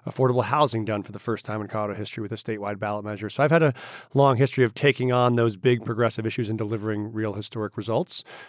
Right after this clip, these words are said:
Then there are some things in which we've been on the other sides. There are key progressive issues I've been pushing on that she was on the other side of. Minimum wage increases that I supported, or things like family medical leave that I supported that she opposed, or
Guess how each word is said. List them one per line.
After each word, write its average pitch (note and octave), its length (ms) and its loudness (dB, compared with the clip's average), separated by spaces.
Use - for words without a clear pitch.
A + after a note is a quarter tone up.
Then D#3+ 80 4
there F3 120 8
are E3+ 100 6
some D#3 120 -4
things D#3 160 4
in D3 60 6
which D3 120 2
we've C#3+ 120 6
been C#3+ 260 4
on C3+ 100 -2
the C#3 80 4
other C3+ 120 2
sides. G#2+ 360 0
There G#2+ 140 -2
are G#2+ 60 -2
key B2 260 -2
progressive A#2+ 420 -2
issues A#2 280 -2
I've A#2 240 0
been A#2 160 -2
pushing A#2+ 300 0
on A2+ 140 0
that A2 100 -4
she - 180 -2
was A#2+ 100 4
on B2 80 4
the A#2+ 60 2
other A#2+ 100 0
side C3+ 280 -2
of. F2+ 140 -10
Minimum A#2+ 300 2
wage C3 260 6
increases G#2+ 480 -6
that G#2 100 -8
I G2 200 -6
supported, G2 560 -8
or G#2+ 560 -4
things A2 320 -4
like G#2+ 180 -4
family A#2 240 0
medical A#2 320 -2
leave C3 320 2
that G#2 100 -6
I G2 100 -6
supported G2+ 440 -8
that G2+ 140 -8
she A2 340 -4
opposed, A2+ 640 0
or A#2 240 2